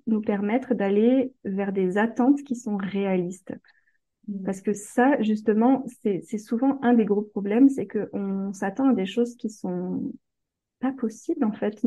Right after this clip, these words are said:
Speaker 1: que notre enfant est pas capable de réaliser à l'âge qu'il a, à son état de développement. Donc,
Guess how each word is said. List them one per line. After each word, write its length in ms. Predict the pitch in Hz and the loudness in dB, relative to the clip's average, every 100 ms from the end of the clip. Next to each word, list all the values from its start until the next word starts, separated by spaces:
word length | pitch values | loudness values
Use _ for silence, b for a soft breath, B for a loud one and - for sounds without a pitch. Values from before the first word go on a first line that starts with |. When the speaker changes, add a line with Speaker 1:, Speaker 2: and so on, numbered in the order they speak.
| 233 233 | -2 -2
Speaker 1:
que 100 | 240 | -2
notre 220 | 202 - | -2 -2
enfant 200 | 190 190 | -4 0
est 80 | 262 | 0
pas 160 | 233 220 | 0 -2
capable 480 | 233 208 233 254 214 | -2 0 2 2 2
de 80 | |
réaliser 720 | 208 214 185 185 190 240 247 247 | 2 0 -2 -2 -2 2 2 2
à 80 | |
l'âge 220 | 180 208 - | -2 -2 -4
qu'il 260 | 202 185 | -4 -2
a, 460 | 185 226 240 196 - 185 | 0 0 -2 -2 -4 -6
à 80 | |
son 180 | 190 202 | -4 -4
état 220 | 196 214 | -2 -4
de 40 | 208 | -2
développement. 480 | 190 190 190 190 196 B B B B B _ - | -2 -2 -4 -8 -8 B B B B B _ -4
Donc, 360 | 202 208 - | -2 -2 -6